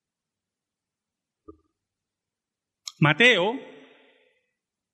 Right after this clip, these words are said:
tiene una característica muy parecida a Lucas y, y recurre a, a la historia. Cuando nos dice, "Cuando Jesús nació en Belén de Judea, en días del rey Herodes,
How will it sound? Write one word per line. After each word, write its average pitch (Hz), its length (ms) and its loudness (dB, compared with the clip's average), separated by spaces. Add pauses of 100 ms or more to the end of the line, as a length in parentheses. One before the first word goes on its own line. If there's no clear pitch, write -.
(880)
tiene 185 180 0
una 220 140 -2
característica 165 720 0
muy 160 140 0
parecida 151 440 0
a 147 40 2
Lucas 190 460 -2
y, 120 220 -8
y 127 160 -10
recurre 180 460 0
a, 156 80 2
a 139 240 -2
la 131 80 0
historia. 123 640 -2 (680)
Cuando 123 280 -2
nos 127 120 -2
dice, 151 240 -2
"Cuando 139 240 0
Jesús 131 200 -2
nació 175 280 0
en 175 80 -2
Belén 180 340 2
de 190 80 0
Judea, 180 680 0 (1080)
en 165 260 2
días 185 400 0
del 156 240 2
rey 202 400 -2
Herodes, 175 800 0